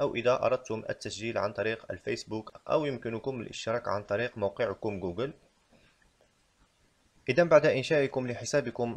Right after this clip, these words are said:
الشخصي أود أن أشير أن هذه منصة تعليمية عربية بها الكثير من المجالات التي يمكن دراستها، فكما نرى هنا لدينا التجارة، لدينا الإنجليزي،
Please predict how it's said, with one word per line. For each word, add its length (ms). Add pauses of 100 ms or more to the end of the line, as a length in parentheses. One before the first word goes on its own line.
الشخصي 540
أود 260
أن 280
أشير 380
أن 140
هذه 680 (280)
منصة 440
تعليمية 640
عربية 880 (260)
بها 460
الكثير 480
من 160
المجالات 920
التي 320
يمكن 480
دراستها، 680 (200)
فكما 360
نرى 240
هنا 360
لدينا 360
التجارة، 600
لدينا 420
الإنجليزي، 880